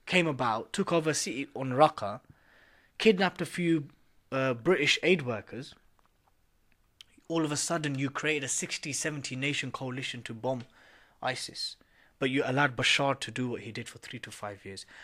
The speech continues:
Of course, if you're gonna bomb them in Raqqa, that you're gonna have some retaliatory attacks in the, in the West. Of course, this is normal. You punch and kick and bomb and bully someone, at some point there will be an equal reaction or some form of reaction.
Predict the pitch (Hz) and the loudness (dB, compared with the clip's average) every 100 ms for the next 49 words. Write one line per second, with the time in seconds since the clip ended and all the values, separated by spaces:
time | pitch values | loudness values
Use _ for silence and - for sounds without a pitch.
0 | - - 240 - - 392 508 - 294 277 | -4 4 4 4 12 12 12 12 6 8
1 | 254 247 214 269 294 240 233 202 208 202 | 10 12 12 12 12 12 12 12 10 12
2 | 262 - 175 180 185 202 220 214 226 - | 12 12 10 10 8 6 6 6 6 6
3 | 220 220 214 226 220 240 233 262 254 269 | 4 4 6 4 6 6 8 8 4 4
4 | 269 262 247 285 339 320 - - _ _ | -4 -2 0 4 6 4 2 -10 _ _
5 | _ - 311 - - 339 - 330 349 262 | _ 6 6 8 10 10 10 6 4 4
6 | 349 392 349 269 127 - - - - - | 6 8 8 8 4 0 -16 -20 -20 -20
7 | - - _ _ 196 302 302 - 320 349 | -20 -20 _ _ 6 6 6 6 8 10
8 | - 269 208 - 320 320 - 208 185 156 | 8 8 8 8 6 6 4 4 8 12
9 | 277 294 202 165 302 285 - 175 190 233 | 12 12 4 6 6 6 2 0 -2 -2
10 | - 311 339 - 247 214 247 254 170 233 | 0 2 2 4 8 10 10 8 4 4
11 | 294 190 - 233 - 220 175 208 277 - | 2 2 0 -2 -2 -2 -2 -6 -6 -6
12 | 175 190 190 - 320 - 208 180 160 190 | -2 0 0 0 0 2 2 2 0 -4
13 | 233 - - | -4 -8 -10